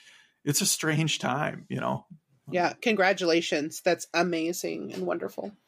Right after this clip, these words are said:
Speaker 1: Thank you. Thank you. Yeah. I, I really like to make this all about me <laughs> whenever possible.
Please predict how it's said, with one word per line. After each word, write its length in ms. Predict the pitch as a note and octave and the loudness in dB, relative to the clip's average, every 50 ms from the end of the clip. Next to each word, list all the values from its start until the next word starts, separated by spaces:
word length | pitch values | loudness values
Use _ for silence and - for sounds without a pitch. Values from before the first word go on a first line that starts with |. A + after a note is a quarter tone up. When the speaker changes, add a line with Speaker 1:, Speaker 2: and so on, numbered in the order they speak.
| _ _ _ _ _ _ _ - | _ _ _ _ _ _ _ -2
Speaker 1:
Thank 280 | B2 - - - - | 0 0 0 0 0
you. 220 | B2+ A2 - D#3 D#3+ - | 0 0 0 -2 -4 -2
Thank 240 | C#3+ F3 G3 G3 - | 0 0 0 0 0
you. 80 | - | -2
Yeah. 220 | A#2 B2+ C3+ A#2+ A#2+ | 0 2 2 0 0
I, 300 | A#2 - - C3+ C3 - - - - | -2 -2 0 0 0 -2 -4 -4 -2
I 100 | C#3 C#3 | 0 2
really 360 | C3 D#3 F#3+ G3+ F#3+ E3+ C#3+ | 4 4 4 4 4 4 4
like 260 | C3 B2 B2 A#2+ - | 4 4 2 2 0
to 60 | - | -2
make 220 | B2 B2 A#2+ A#2+ - | 0 0 0 0 0
this 180 | B2 A2 - | -4 -2 -2
all 160 | A#2+ B2 B2 | -2 -2 -2
about 260 | B2+ B2+ B2 A2 G2+ B2+ | -2 -2 -4 -4 -4 -4
me 360 | B2+ C3 B2+ B2+ A#2+ - - | -4 -4 -4 -4 -6 -8 -4
<laughs> 560 | - E3+ - - G3+ - D3 - - - D3 | -2 -2 2 2 2 2 2 2 2 2 2
whenever 460 | - D3+ - - - C#3 D3+ A#2 C3+ C3+ | 2 2 0 2 2 2 2 2 2 0
possible. 460 | - A#2+ C3 - - C3+ - - - | 0 -2 -2 0 0 -2 -4 -6 -8